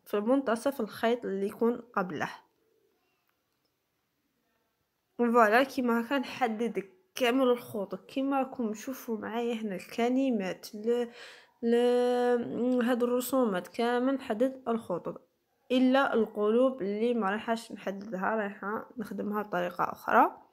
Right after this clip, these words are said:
ان شاء الله ما نكونش كثرت عليكم. لا فيديو هذا راني قسمته على زوج، باسكو جاني فريمون طويل،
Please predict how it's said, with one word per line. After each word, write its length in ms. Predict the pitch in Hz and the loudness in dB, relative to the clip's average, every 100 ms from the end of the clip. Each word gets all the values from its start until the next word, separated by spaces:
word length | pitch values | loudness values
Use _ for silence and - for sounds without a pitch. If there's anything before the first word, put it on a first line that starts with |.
| _ _ _ _ _ _ _ _ _ _ _ _ _ _ _ _ _ _ _ _ _ _ _ _ _ _ 254 | _ _ _ _ _ _ _ _ _ _ _ _ _ _ _ _ _ _ _ _ _ _ _ _ _ _ -2
ان 60 | |
شاء 160 | 262 254 | 0 4
الله 120 | 226 | 6
ما 140 | 226 | 4
نكونش 220 | 208 190 - | 2 -6 -6
كثرت 400 | 214 185 - 175 | -6 -6 -6 -6
عليكم. 680 | 165 107 - 240 240 240 - | -6 -6 0 2 2 0 -2
لا 180 | 202 233 | 2 2
فيديو 400 | 262 247 254 233 | 2 0 0 2
هذا 680 | 208 190 220 277 311 330 - - - - | 0 2 2 4 2 -2 -8 -20 -20 -6
راني 360 | 196 202 226 247 | -2 0 0 -2
قسمته 520 | 220 220 226 226 247 | -4 -6 -6 -2 -2
على 400 | 233 202 185 185 | -2 0 -2 -2
زوج، 340 | 190 220 233 - | -4 -4 -4 -6
باسكو 580 | - - - 214 220 220 - | -10 -10 -8 -2 2 0 -2
جاني 420 | 196 208 202 196 185 | -8 -6 -4 -6 -8
فريمون 640 | - - 202 220 220 214 | -10 -4 0 0 0 -2
طويل، 380 | 151 151 - | -4 -6 -6